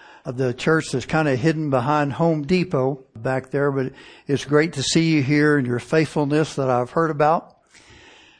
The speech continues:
This morning, if, if I was to ask you, "What is the most important relationship in your life?" what would you answer?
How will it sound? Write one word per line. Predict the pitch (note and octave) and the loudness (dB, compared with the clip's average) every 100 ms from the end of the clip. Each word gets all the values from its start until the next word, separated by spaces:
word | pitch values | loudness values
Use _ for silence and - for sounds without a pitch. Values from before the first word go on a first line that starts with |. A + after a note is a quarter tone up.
| _ - | _ 2
This | G3 - | 2 4
morning, | A3+ B3+ F3+ D3+ | 4 4 4 4
if, | D#3 - - | 2 -2 -6
if | D3 C#3+ | -2 2
I | E3+ | 4
was | F3 E3 - | 4 2 0
to | E3+ D3 | -4 0
ask | E3 F3 - D#3 | 0 0 -2 -4
you, | C#3 C#3 C#3 D3+ - - | 0 0 0 -4 -10 -16
"What | C#3 D3 A#3 | -8 -2 0
is | B3 F3 - | 2 0 0
the | D#3 | -2
most | D3+ D#3+ D#3+ - - | 2 2 2 -2 -8
important | C#3 B2+ - F3 - C#3+ | -6 -4 0 0 0 0
relationship | C#3+ C#3+ D3+ - B2+ - C3 - _ _ _ _ _ | 2 2 2 -2 -4 -2 -2 -4 _ _ _ _ _
in | - C3+ | -4 0
your | B2+ A#2+ | 0 2
life?" | D3 A2+ B2+ - - _ _ _ _ _ _ _ _ _ | 2 2 -4 -14 -20 _ _ _ _ _ _ _ _ _
what | - F3 G3 D4+ | -8 0 0 2
would | F#3 D#3 | 0 0
you | D#3 | 2
answer? | E3+ D#3+ - - | 2 0 -4 -8